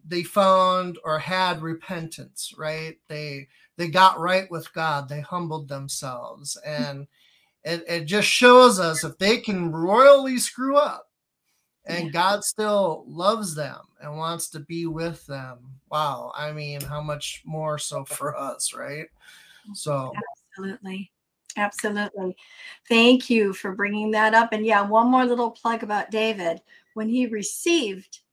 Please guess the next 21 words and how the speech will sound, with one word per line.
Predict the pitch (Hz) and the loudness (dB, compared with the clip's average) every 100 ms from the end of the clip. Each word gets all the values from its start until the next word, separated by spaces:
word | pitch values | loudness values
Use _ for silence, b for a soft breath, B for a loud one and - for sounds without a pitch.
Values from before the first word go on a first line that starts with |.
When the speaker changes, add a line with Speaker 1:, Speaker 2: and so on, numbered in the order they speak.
| _ _ _ - | _ _ _ -8
Speaker 2:
the | 208 | -8
kingdom | 208 254 240 208 190 180 | -2 0 2 0 -6 -6
of | 175 - | -8 -6
Israel | 220 214 196 180 185 | -6 -4 -4 -4 -6
from | - 170 | -8 -12
Saul, | - 226 196 175 139 - _ _ | -2 2 2 2 -2 -10 _ _
he | - | 0
had | 254 196 | 2 2
a | 185 | -2
little | 196 233 247 | 0 2 2
dirty | 214 220 208 202 | 2 0 0 -6
speck. | - - 185 - - - - | -8 -4 -4 -4 -10 -12 -6
I'm | 196 | -6
giving | 180 190 185 180 | -4 -6 -6 -6
you | |
just | 170 175 - | -6 -8 -10
a | 170 | -8
visual | 180 175 175 156 156 - | -6 -6 -6 -6 -6 -6
of | 190 | -8
a | 180 | -8
kingdom. | - 196 190 175 | -12 -10 -8 -8